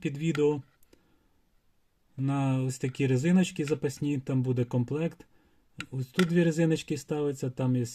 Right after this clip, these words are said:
в комплекті буде, йде маленька резиночка, діаметр близько п'яти міліметрів, може даже менше, м, для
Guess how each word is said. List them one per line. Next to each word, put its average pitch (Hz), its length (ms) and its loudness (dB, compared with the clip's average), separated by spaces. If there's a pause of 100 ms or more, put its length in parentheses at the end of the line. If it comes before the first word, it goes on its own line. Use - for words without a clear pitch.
(420)
в - 40 -20
комплекті 131 520 0
буде, 120 480 0
йде 127 520 -2
маленька 127 400 2
резиночка, 120 600 0 (360)
діаметр 120 540 -4 (340)
близько 120 280 0
п'яти 120 260 -2
міліметрів, 117 520 0
може 110 200 -4
даже 110 240 -4
менше, 117 360 -2 (920)
м, 120 400 -6
для 117 420 -2